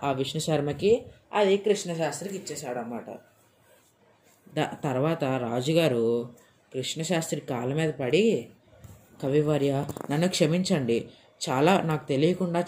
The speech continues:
చాలా పెద్ద తప్పు చేసేశాను. ఈ కావ్యానికి తగిన ధనరాశి మీకు ఇప్పుడే ఇస్తాను" అని చెప్పి ఒక పెద్ద మూటతో అతనికి వరహాలు ఇచ్చాడనమాట. తర్వాత విష్ణు శ-, విష్ణు శర్మకి,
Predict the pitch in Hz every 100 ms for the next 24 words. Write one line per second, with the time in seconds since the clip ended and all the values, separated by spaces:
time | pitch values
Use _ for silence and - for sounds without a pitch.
0 | 147 120 151 170 170 156 143 143 135 135
1 | 139 135 113 104 104 _ _ _ _ _
2 | - 156 151 139 139 160 170 175 165 139
3 | 131 160 170 - - 131 143 156 156 -
4 | 131 131 135 135 151 147 185 185 165 -
5 | 151 117 101 147 180 190 - 139 139 143
6 | - - - 143 156 147 147 135 143 175
7 | 156 123 127 135 - - 147 156 151 135
8 | 131 151 190 180 170 165 151 - 139 120
9 | 113 110 110 - _ _ _ _ _ 190
10 | 208 208 190 147 139 135 139 139 175 185
11 | - 135 131 135 170 175 180 165 156